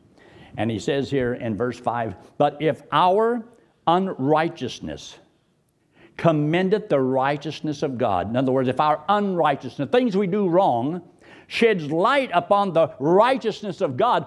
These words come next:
what's, isn't that good? Well, if that's so good, then why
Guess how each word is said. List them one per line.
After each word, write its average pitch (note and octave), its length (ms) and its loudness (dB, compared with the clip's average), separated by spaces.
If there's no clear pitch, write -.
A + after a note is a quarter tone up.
what's, G3 240 -2
isn't F3 200 -2
that F#3+ 200 -4
good? B3 320 -2
Well, G3+ 140 6
if - 80 0
that's C#4 200 0
so A#3 160 4
good, F4 420 -2
then E3+ 220 2
why F3 340 2